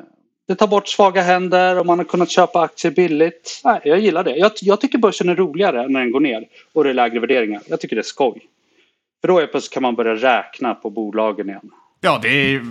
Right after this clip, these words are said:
Speaker 2: fullständigt rimligt att tycka det. Det är nog rätt många som har suttit med senaste åren som har loggat in varje dag och sett aktierna gått upp och tyckt det, det var jäkligt skoj. Men så har man ju ändå inte kunnat ä-, äh, äga det.
Speaker 1: Nej.
Speaker 2: Så det har varit en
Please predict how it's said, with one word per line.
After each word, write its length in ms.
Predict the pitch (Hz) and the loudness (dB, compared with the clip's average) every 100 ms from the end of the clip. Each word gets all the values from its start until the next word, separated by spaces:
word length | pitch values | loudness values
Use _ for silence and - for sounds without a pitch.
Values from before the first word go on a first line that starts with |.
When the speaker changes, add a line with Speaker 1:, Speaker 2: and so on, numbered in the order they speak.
| - | -16
Speaker 2:
fullständigt 500 | - 151 117 147 143 | -4 -4 -2 -2 -2
rimligt 420 | 135 135 123 147 123 | -2 -2 -2 -4 -6
att 60 | |
tycka 240 | 123 113 123 | -8 -6 -4
det. 140 | 123 - _ - - - | -4 -6 _ -20 -20 -14
Det 120 | - 147 | 0 0
är 40 | |
nog 200 | 160 160 | 2 2
rätt 140 | 151 | 0
många 280 | 143 139 143 | 0 0 0
som 120 | 139 | -2
har 80 | 135 | -6
suttit 300 | - 131 127 | -4 -6 -4
med 160 | 139 143 | -4 -4
senaste 340 | 131 117 - | -4 -6 -4
åren 340 | 123 120 117 107 | -2 0 -2 -4
som 160 | 113 | -4
har 340 | 110 107 104 107 - _ _ _ | -2 -2 -2 -6 -12 _ _ _
loggat 240 | 131 123 | -4 -4
in 140 | 120 113 | -4 -2
varje 180 | 110 104 | 0 0
dag 100 | 107 | -4
och 60 | |
sett 240 | - 110 120 | -4 -6 -4
aktierna 320 | 113 - 104 | -6 -8 -8
gått 180 | 101 107 | -8 -10
upp 140 | - | -10
och 60 | - | -12
tyckt 160 | 104 | -10
det, 220 | 110 101 - | -8 -8 -8
det 80 | 120 | -10
var 60 | 110 | -6
jäkligt 280 | 104 - 107 | -6 -6 -8
skoj. 220 | 131 110 | -6 -6
Men 140 | 110 | -6
så 100 | - | -4
har 40 | 127 | -2
man 100 | 127 | 0
ju 40 | |
ändå 120 | 117 | -2
inte 120 | 117 - | -4 -6
kunnat 220 | 117 110 | -6 -2
ä-, 120 | 113 - | -4 -4
äh, 360 | 123 107 101 113 | -6 -4 -2 -2
äga 140 | 113 | 0
det. 140 | 120 - _ _ | -4 -6 _ _
Speaker 1:
Nej. 300 | - 139 131 | -4 -2 -2
Speaker 2:
Så 60 | 131 | -4
det 60 | 110 | -4
har 60 | |
varit 180 | 113 113 | -4 -2
en 200 | 120 107 | -6 -6